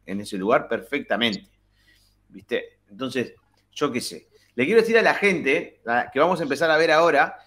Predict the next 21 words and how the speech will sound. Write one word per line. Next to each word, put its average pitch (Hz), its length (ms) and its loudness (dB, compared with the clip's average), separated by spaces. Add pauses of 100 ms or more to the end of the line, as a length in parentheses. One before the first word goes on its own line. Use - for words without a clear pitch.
(140)
eh, 127 680 -2
videos 143 280 2
del 156 100 2
backstage 120 680 0
y 117 100 -2
a 120 100 0
comentar 123 400 -2
un 151 120 -4
poco. 101 380 -6 (260)
Y 220 380 -2 (120)
que 202 360 2 (680)
vamos 185 360 -2
a 165 100 2
ver 180 160 2
también 165 520 -2 (220)
manifestaciones 151 1040 -4 (460)
que 156 140 -2
no 175 120 -4
salieron 185 420 0
al 143 120 0
aire 135 520 -2